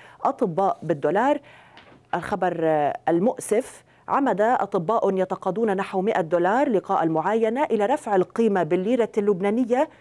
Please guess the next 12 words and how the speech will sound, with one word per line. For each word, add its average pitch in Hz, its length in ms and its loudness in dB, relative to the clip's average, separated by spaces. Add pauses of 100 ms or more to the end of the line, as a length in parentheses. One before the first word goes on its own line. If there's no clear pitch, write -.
(280)
إلى 202 200 2
مائة 220 220 0
وثمانين 185 500 0 (120)
ألف، 175 440 -2 (300)
ما 170 100 0
ولد 160 380 0
استياء 160 680 0
كبير 208 520 0 (500)
لدى 175 420 0 (180)
المرضى 190 440 0
ولدى 190 260 0
الجميع. 160 380 -2